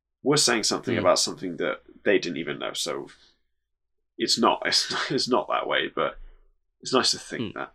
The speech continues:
Speaker 2: Yeah, I mean, someone's gonna hear this and they're gonna be like,
Speaker 1: Hopefully.
Speaker 2: "Hmm, that'd make a good, you know, little video essay," and, you know,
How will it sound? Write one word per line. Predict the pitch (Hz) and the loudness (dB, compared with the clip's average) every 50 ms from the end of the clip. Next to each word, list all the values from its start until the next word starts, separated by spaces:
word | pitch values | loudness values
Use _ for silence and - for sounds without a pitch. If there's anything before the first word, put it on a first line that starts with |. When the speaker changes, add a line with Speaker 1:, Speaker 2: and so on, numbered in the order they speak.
| _ _ _ _ _ _ _ _ _ _ _ _ _ _ _ _ _ _ | _ _ _ _ _ _ _ _ _ _ _ _ _ _ _ _ _ _
Speaker 2:
Yeah, | - - 180 151 113 101 | -8 -4 0 0 0 0
I | 101 | 0
mean, | 107 110 110 110 113 | -2 -4 -6 -6 -4
someone's | - 156 143 123 110 107 | -2 0 0 0 0 0
gonna | - 113 107 101 | -2 -2 -2 0
hear | 107 104 101 101 | 0 0 0 0
this | 98 98 98 101 98 - - - | -2 -4 -6 -8 -10 -12 -12 -10
and | 113 107 | -6 -4
they're | 104 101 98 | -4 -4 -4
gonna | 107 104 104 101 | -4 -4 -4 -4
be | 101 101 101 | -4 -6 -4
like, | 101 101 98 - - - _ _ _ _ _ _ | -4 -6 -6 -8 -12 -20 _ _ _ _ _ _
Speaker 1:
Hopefully. | - - - - 196 185 160 131 | -2 -2 0 0 2 2 2 2
Speaker 2:
"Hmm, | 113 120 | 2 0
that'd | 110 127 131 | 0 0 0
make | 127 120 113 - - | -2 -2 -2 -4 -8
a | |
good, | 123 123 120 117 117 120 | -6 -4 -4 -4 -2 -2
you | 127 123 | -4 -2
know, | 110 101 101 | -2 -2 -4
little | 107 113 113 107 107 107 107 104 104 95 - | -4 -4 -4 -4 -4 -6 -6 -8 -10 -8 -8
video | 131 131 123 110 104 | -6 -4 -2 -2 -4
essay," | 98 104 107 - - - - 87 - | -4 -6 -10 -12 -16 -16 -16 -16 -16
and, | - 110 110 113 | -16 -16 -14 -12
you | 113 | -10
know, | 107 101 101 110 | -8 -8 -10 -10